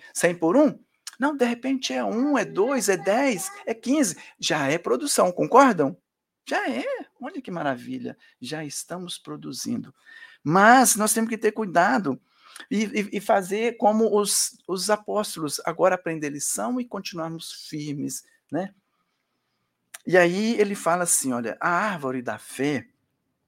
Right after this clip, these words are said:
não cresce no coração miraculosamente." Não é assim,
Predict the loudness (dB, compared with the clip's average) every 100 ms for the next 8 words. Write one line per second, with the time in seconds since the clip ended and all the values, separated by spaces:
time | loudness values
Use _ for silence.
0 | _ _ _ _ -18 -14 0 6 6 6
1 | 4 4 2 0 -2 2 4 4 4 6
2 | 6 4 0 _ 0 4 6 4 2 2
3 | 2 2 0 -2 -2 -2 -6 -8 -6 -4
4 | -4 -6 -8 -10